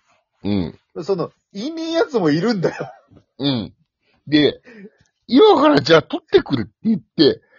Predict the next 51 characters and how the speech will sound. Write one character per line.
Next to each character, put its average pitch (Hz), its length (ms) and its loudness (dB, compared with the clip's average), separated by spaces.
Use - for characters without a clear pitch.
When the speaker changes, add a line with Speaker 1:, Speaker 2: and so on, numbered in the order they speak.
Speaker 1:
何 262 440 2
に 254 100 4
も - 200 0
落 - 100 0
と 254 100 2
さ - 160 -8
な 233 120 4
く、 - 160 -6
今 165 240 2
現 135 260 -2
在 92 120 -8
で 85 80 -14
す。 - 120 -20
Speaker 2:
<laughs> 277 680 0
も 269 140 -2
う、 - 80 -6
逆 226 240 -2
に 294 120 -2
俺、 180 360 0
そ - 240 -8
い 302 60 -8
つ、 214 280 -14
い 175 60 -10
や、 156 100 -6
す 165 240 -8
っ 170 100 -10
げ 403 140 2
え 427 40 4
凹 277 220 -6
ん 311 40 -8
で 311 140 0
ん 247 40 -6
じ 196 80 2
ゃ 185 40 2
ね 165 100 -2
え 147 60 -2
か 131 140 0
な 131 100 0
っ 123 60 -6
て、 95 380 -6
結 208 180 0
構 202 300 2
動 165 160 4
揺 185 180 4
し 170 80 -8
て 190 120 0
ん 139 60 -6
の 104 100 -8
よ。 80 140 -12
Speaker 1:
う 104 60 -6
ん。 92 460 -6